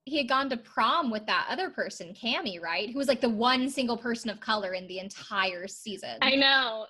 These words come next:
Speaker 2: Um, Cammie is actually one of the stars of season three. I don't think she's, like, the star. I forget, like, the season three people are forgettable,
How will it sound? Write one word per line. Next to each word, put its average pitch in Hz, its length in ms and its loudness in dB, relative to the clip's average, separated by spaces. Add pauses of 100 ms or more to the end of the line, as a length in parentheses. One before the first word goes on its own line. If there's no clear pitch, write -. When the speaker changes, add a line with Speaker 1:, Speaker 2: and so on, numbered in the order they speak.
(140)
Speaker 2:
Um, 277 320 -4 (540)
Cammie 311 380 -2
is 302 80 -6
actually 262 340 -4
one 226 200 -8
of 233 220 -10
the 262 260 -8
stars 240 420 -2
of 254 120 -16
season 247 400 -6
three. 202 420 -4
I 247 80 4
don't 254 160 -2
think 277 300 -6
she's, 240 240 -6
like, 214 140 0 (120)
the 202 260 -2
star. 269 380 2 (500)
I 247 60 -4
forget, 202 460 -2
like, 208 180 -4
the 220 80 -6
season 240 320 -6
three 190 160 -4
people 180 320 -4
are 175 200 -4
forgettable, 170 560 -2